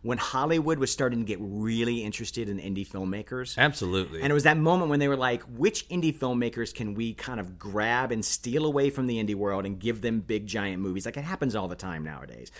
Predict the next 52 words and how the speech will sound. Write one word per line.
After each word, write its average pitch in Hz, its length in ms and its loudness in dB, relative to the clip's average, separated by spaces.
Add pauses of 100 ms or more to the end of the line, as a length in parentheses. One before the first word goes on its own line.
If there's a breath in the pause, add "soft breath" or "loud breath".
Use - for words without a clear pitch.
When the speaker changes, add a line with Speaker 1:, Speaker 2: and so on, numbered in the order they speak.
(120)
Speaker 1:
Somebody 156 280 4
makes 120 200 4
one 120 240 0
Sundance 101 440 -2
movie 98 280 -2
and 95 80 -2
then 98 100 -2
they're 95 100 -2
directing 92 500 -4
Jurassic 87 440 -6
World. 80 360 -10
Speaker 2:
Yeah. 87 300 -2 (120)
Speaker 1:
Doesn't 202 240 2
ha-, 151 180 -2
it, 175 280 -8
back 220 200 -2
then, 156 260 4
there 135 100 6
was, 123 120 0
like, 123 200 0
that 104 220 -8
feeling 139 320 2
of, 107 100 -4
like, 107 280 -4
"Okay, 147 220 -6
they've 127 120 -2
got 143 140 0
a 139 40 -4
couple 139 240 -8
films 110 280 -4
under 104 140 -2
their 98 120 -2
belt. 98 260 -4
Is 95 100 -8
this - 160 -4
gonna 117 160 -4
work 101 260 -4
out?" 85 200 -6
So, 107 100 -8
like, 101 220 -4 (520 loud breath)
there 131 140 4
was 131 140 4
definitely 135 580 4
a - 60 -4
Hollywood 120 640 0
presence 110 420 -2
in 107 80 -4
that 107 180 -4
room. 107 240 -2
There 104 80 0
was 101 100 -2
this 98 160 -2